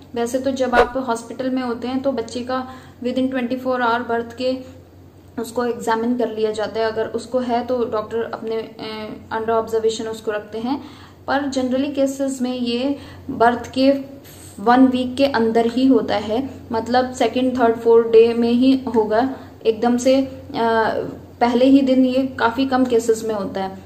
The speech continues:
तो sixty percent full term जिनकी delivery हुई है नौ महीने के बाद जो बच्चे हुए हैं उनको होना ये common है और प्रीमेच्योर में इसके ज़्यादा chances होते हैं। जो बच्चे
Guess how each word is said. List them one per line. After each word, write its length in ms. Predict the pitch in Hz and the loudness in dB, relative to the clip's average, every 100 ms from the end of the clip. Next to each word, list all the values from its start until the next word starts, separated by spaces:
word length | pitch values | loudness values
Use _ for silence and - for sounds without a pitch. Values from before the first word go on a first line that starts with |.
| - - - | -20 -16 0
तो 180 | 226 240 | 2 2
sixty 380 | 262 262 - 302 | 0 -4 -2 0
percent 840 | 285 269 269 277 277 269 277 - | 2 2 2 4 4 2 -2 -8
full 300 | - 269 277 | -2 2 4
term 260 | 269 269 269 | 6 6 6
जिनकी 500 | 269 262 262 247 269 | 6 4 2 2 2
delivery 480 | 247 233 233 226 262 | 2 2 0 0 2
हुई 260 | 254 240 | 2 2
है 200 | 247 233 | 2 2
नौ 200 | 240 233 | 4 4
महीने 280 | 240 254 247 | 2 4 2
के 140 | 240 | 2
बाद 300 | 254 208 220 | 2 2 2
जो 100 | 220 | 0
बच्चे 300 | 240 226 - | -2 -2 -2
हुए 240 | 240 226 220 | 0 0 0
हैं 300 | 233 277 - | 0 -2 -2
उनको 540 | 226 226 226 285 269 - - - | -2 -2 2 0 0 -6 -10 0
होना 260 | 226 226 | 2 2
ये 200 | 233 262 | 2 2
common 340 | 262 214 214 233 | 0 -2 0 0
है 200 | 262 302 - - - | 0 0 -4 -14 -4
और 220 | - 247 | 2 2
प्रीमेच्योर 560 | 247 269 269 277 302 285 | 2 4 6 6 4 4
में 160 | 294 302 | 4 2
इसके 220 | 294 277 | 0 0
ज़्यादा 240 | 233 220 | 2 0
chances 380 | 233 240 233 226 | 0 -2 -4 0
होते 200 | 214 214 | 0 0
हैं। 340 | 226 254 - - - | -4 -6 -10 -14 0
जो 100 | 254 | 0
बच्चे 480 | 240 233 254 247 | 2 0 -2 -2